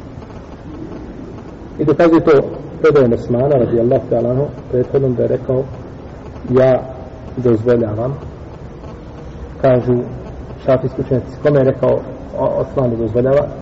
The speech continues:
Stanovnicima, znači, pustinje, pustinjacima, beduinima koji su daleko. No, međutim, može li Osman nešto dozvoliti što nije dozvoljeno?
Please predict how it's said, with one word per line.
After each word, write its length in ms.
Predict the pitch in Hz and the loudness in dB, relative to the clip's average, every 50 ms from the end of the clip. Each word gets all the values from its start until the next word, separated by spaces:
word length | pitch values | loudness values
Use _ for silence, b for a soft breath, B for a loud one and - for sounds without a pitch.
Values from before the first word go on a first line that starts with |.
| - - | -12 -6
Stanovnicima, 640 | - - 131 120 120 123 131 - - 143 143 135 135 - - - - - - - - - - - - - - | -2 0 0 2 2 0 -2 -2 -2 -2 -2 -2 -2 -6 -12 -14 -14 -14 -14 -14 -14 -14 -14 -14 -12 -8 -6
znači, 340 | 127 117 - - 113 123 127 - - - - - - - - - - - - - - | -4 -4 -4 -4 -4 -6 -6 -6 -8 -14 -14 -14 -14 -14 -16 -16 -16 -16 -16 -8 0
pustinje, 600 | - 160 160 160 160 - - 139 127 123 120 123 - - - - - | 2 4 4 4 4 2 0 2 2 2 2 0 -4 -8 -12 -6 0
pustinjacima, 840 | 151 151 147 135 - - 131 127 120 113 - - 135 127 131 131 - - - - - - - - | 2 2 2 2 0 -2 0 0 0 -2 -2 -4 -4 -4 -4 -4 -6 -8 -14 -14 -14 -12 -4 2
beduinima 720 | 131 151 151 135 139 135 139 139 139 135 123 127 135 143 - - - - - | 4 6 6 6 6 6 6 6 6 6 4 4 2 0 -2 -6 -10 -2 2
koji 140 | - 135 127 | 4 4 4
su 120 | - - | 4 2
daleko. 340 | 123 131 127 139 - - - - - - - - - - - - - - - - - - | 2 4 4 4 2 0 -4 -12 -14 -14 -14 -14 -14 -14 -14 -14 -14 -14 -16 -16 -10 -2
No, 60 | - 131 | 2 4
međutim, 560 | 135 127 123 175 196 190 - 180 165 170 180 - - - - - - - - - - - - - - - - - - - - - - - - - - - - - - - - - - - - - - | 4 6 6 6 4 4 4 4 4 2 0 -2 -8 -10 -12 -12 -14 -14 -14 -14 -14 -14 -14 -16 -16 -14 -16 -16 -16 -16 -16 -16 -16 -16 -16 -16 -16 -16 -16 -16 -16 -16 -16 -16 -14 -16 -14 -8 0
može 280 | 139 151 202 190 190 208 | 2 4 6 6 6 6
li 180 | 185 165 165 - - 160 | 6 6 6 6 4 2
Osman 500 | 139 - - 175 170 185 180 170 147 143 | 2 2 2 2 4 4 4 4 4 4
nešto 300 | 160 175 - - - 143 | 4 4 4 4 4 4
dozvoliti 520 | 127 139 131 110 113 139 156 160 147 - | 6 6 6 6 6 6 6 6 4 0
što 180 | - - 156 147 | 0 4 4 4
nije 180 | 156 147 131 | 6 4 4
dozvoljeno? 420 | 113 120 117 104 120 127 139 147 | 4 2 2 2 0 0 0 -2